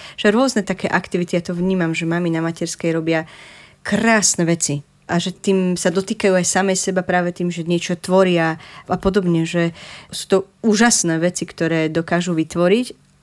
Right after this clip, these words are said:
a niekedy až sa tak divím, že čože popri troch deťoch toto ako dokážete. A je to veľa o tom, že práve ich to relaxuje, práve je to niečo, čo ich vytrhne z toho jednodenného plienky variť, upratovať vonku a tak ďalej,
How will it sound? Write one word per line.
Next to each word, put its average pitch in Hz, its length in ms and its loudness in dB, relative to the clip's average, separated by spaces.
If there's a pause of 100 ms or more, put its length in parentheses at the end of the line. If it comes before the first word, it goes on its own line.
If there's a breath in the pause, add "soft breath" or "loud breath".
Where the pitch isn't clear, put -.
a 170 160 0
niekedy 185 420 2
až 180 220 0
sa - 20 -2
tak 180 160 -4
divím, 175 300 -2
že 170 240 -6
čože 208 480 0
popri 196 320 -4
troch 196 260 0
deťoch 185 380 -2
toto 196 340 -2
ako 196 320 0
dokážete. 156 600 -6 (640 loud breath)
A 170 400 2
je 208 160 4
to 202 100 -2
veľa 202 240 4
o 190 80 0
tom, 196 300 0
že 175 420 2 (220)
práve 190 260 4
ich - 140 -4
to 190 100 0
relaxuje, 185 560 0
práve 175 400 0
je 175 60 -4
to 175 160 -4
niečo, 180 320 -2
čo 175 200 -2 (440 loud breath)
ich 170 160 -2
vytrhne 190 400 2
z - 80 -2
toho 180 240 0
jednodenného 170 880 0
plienky 170 480 0
variť, 165 560 0
upratovať 165 800 -2
vonku 165 640 -2
a 170 80 0
tak 165 240 -4
ďalej, 185 260 0